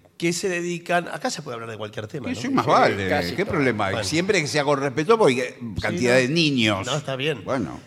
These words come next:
Speaker 1: Se
Speaker 3: Ok.
Speaker 1: dedican a la reproducción lisa y llana de las plantas y los
Speaker 3: Claro.
Speaker 1: vegetales.
Speaker 3: ¿Y qué son agentes polinizadores?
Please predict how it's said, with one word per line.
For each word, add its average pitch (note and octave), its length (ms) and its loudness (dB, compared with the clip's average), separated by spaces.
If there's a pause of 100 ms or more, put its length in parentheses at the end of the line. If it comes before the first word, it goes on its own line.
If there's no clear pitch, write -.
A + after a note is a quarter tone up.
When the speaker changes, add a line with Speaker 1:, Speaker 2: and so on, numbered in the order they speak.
Speaker 1:
Se - 220 -4
Speaker 3:
Ok. G3 60 0
Speaker 1:
dedican G#3+ 460 0
a F#3 60 4
la E3 140 4
reproducción F3 1120 2 (200)
lisa F#3 440 0
y E3+ 140 -2
llana F#3+ 800 4
de C3+ 160 -6
las B2 140 -2
plantas D3+ 640 -2
y - 20 -12
los A#2 100 -8
Speaker 3:
Claro. C3 160 -2
Speaker 1:
vegetales. G2+ 540 -6 (220)
Speaker 3:
¿Y D3+ 100 -8
qué A3 160 -2
son E3 320 -2
agentes C#3+ 420 -6
polinizadores? B2+ 840 -8